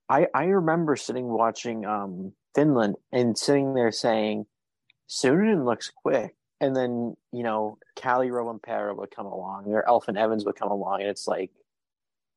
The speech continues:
you just made Sunonen look like his drive was nothing, and he would look like he was on the edge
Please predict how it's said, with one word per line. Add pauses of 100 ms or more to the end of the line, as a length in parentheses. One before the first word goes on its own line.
(120)
you
just
made
Sunonen
look
like
his
drive
was
nothing,
and
he
would
look
like
he
was
on
the (160)
edge